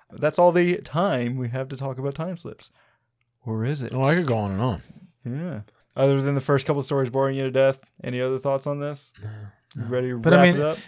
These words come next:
Speaker 2: and I didn't mean nothing bad about that. I just
Speaker 1: Come on, Gary. You, I did all this research,
Speaker 2: No,
Speaker 1: and
Speaker 2: no,
Speaker 1: you're
Speaker 2: no,
Speaker 1: just
Speaker 2: no, that
Speaker 1: like,
Speaker 2: wasn't nothing against
Speaker 1: "Darren,
Speaker 2: you.
Speaker 1: I don't appreciate your efforts
Speaker 2: It
Speaker 1: at all."
Speaker 2: wasn't, no, I
Speaker 1: <laughs>
Speaker 2: appreciate your effort. No, just that there's just been
Speaker 1: We all have episodes that are like
Speaker 2: We
Speaker 1: that,
Speaker 2: all
Speaker 1: though,
Speaker 2: have
Speaker 1: I'm
Speaker 2: episodes
Speaker 1: sure.
Speaker 2: that we like
Speaker 1: I'm
Speaker 2: more
Speaker 1: sure
Speaker 2: than
Speaker 1: our
Speaker 2: others.
Speaker 1: listeners do too.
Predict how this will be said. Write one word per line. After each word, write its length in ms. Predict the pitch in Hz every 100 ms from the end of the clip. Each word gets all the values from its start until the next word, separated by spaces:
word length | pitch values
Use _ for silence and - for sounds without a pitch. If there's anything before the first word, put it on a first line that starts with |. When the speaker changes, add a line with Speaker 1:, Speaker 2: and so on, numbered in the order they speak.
| -
Speaker 2:
and 100 | 180
I 40 | 220
didn't 140 | 160
mean 160 | 139 123
nothing 300 | 113 - 95
bad 240 | 101 92
about 260 | 82 80 -
that. 200 | 80 90
I 80 | 107
just 220 | 110 -
Speaker 1:
Come 80 | 117
on, 140 | 117
Gary. 260 | 113 117 117
You, 200 | 123 123
I 140 | 123 123
did 180 | 120 123
all 200 | 127 123
this 200 | 127 131
research, 480 | 131 127 131 127
Speaker 2:
No, 260 | 143 139 120
Speaker 1:
and 100 | 135
Speaker 2:
no, 120 | 165
Speaker 1:
you're 80 | 175
Speaker 2:
no, 60 | 180
Speaker 1:
just 80 | 180
Speaker 2:
no, 140 | 175
that 80 | 165
Speaker 1:
like, 80 | 180
Speaker 2:
wasn't 160 | 190
nothing 300 | 185 175 175
against 240 | 160 160 151
Speaker 1:
"Darren, 260 | 160 156
Speaker 2:
you. 60 | 156
Speaker 1:
I 80 | 151
don't 200 | 151 147
appreciate 460 | 139 143 135 135
your 180 | 127 127
efforts 240 | 131 - 190
Speaker 2:
It 40 |
Speaker 1:
at 60 | 202
all." 60 |
Speaker 2:
wasn't, 340 | 240 214 226 202
no, 120 | 202
I 240 | 170 208
Speaker 1:
<laughs> 20 |
Speaker 2:
appreciate 500 | 170 170 202 160 143
your 100 | 131
effort. 580 | 139 123 165 185 - 196
No, 380 | 147 180 139 92 - _ 143
just 200 | 170 170
that 160 | 175
there's 280 | 160 180 175
just 300 | 160 185 185
been 380 | 175 165 165 170 _ _ _
Speaker 1:
We 80 | 240
all 200 | 247 160
have 140 | 147 131
episodes 420 | 131 123 123 113
that 80 | 123
are 60 | 101
like 140 | 95
Speaker 2:
We 60 | 214
Speaker 1:
that, 80 | 285
Speaker 2:
all 80 |
Speaker 1:
though, 60 | 240
Speaker 2:
have 120 | 175 131
Speaker 1:
I'm 60 |
Speaker 2:
episodes 300 | 120 117 117
Speaker 1:
sure. 60 | 117
Speaker 2:
that 0 |
we 100 | 110
like 180 | 104 104
Speaker 1:
I'm 80 | 190
Speaker 2:
more 40 |
Speaker 1:
sure 100 | 190
Speaker 2:
than 80 | 170
Speaker 1:
our 100 | 151
Speaker 2:
others. 240 | 143 139 113
Speaker 1:
listeners 200 | 127 123
do 120 | 120
too. 320 | - 123